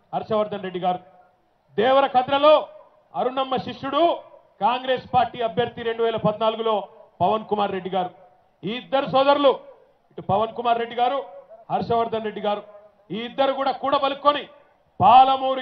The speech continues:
ఎత్తిపోతల పథకం మీద కోర్టుకు పోయి కోర్టులో కేసులు వేసి పాలమూరు రైతాంగం నోట్లో మట్టి కొట్టిన మాట వాస్తవం కాదా? అది చూసి తట్టుకోలేక మా జిల్లాకు,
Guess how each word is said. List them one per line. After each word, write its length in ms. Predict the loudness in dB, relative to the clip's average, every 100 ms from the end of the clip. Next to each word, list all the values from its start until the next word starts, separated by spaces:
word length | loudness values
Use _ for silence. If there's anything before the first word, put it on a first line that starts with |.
| -4
ఎత్తిపోతల 520 | -4 -8 -6 -4 -4 -4
పథకం 260 | -4 -6 -8
మీద 160 | 0 2 2 -2 -20 -20 -10
కోర్టుకు 400 | -2 0 -2 -6 -4
పోయి 240 | -2 0 -2 -6 _ _ _
కోర్టులో 380 | -6 -6 -6 -8 -6
కేసులు 360 | -6 -6 -6 -4
వేసి 300 | -4 -4 -8 -8 -10 -20 -6 0
పాలమూరు 440 | 2 2 -2 -4 -4
రైతాంగం 440 | -4 -2 -4 -4 -4
నోట్లో 280 | -4 -2 -2 -2 -10 -20 -10 -8
మట్టి 240 | -8 -6 -6
కొట్టిన 240 | -6 -4 -2
మాట 140 | -2 0
వాస్తవం 340 | 0 0 -6 -8 -6
కాదా? 240 | -2 0 -2 -4 -20 _ _ _ _ -8
అది 140 | -6 -2
చూసి 280 | 0 0 0 -4 -20 -20 _ _
తట్టుకోలేక 640 | -6 -4 -4 -2 -2 -2 -2 -4 -6 -20 -20 -20 -6 2
మా 100 | 2 2
జిల్లాకు, 320 | -2 -2 -2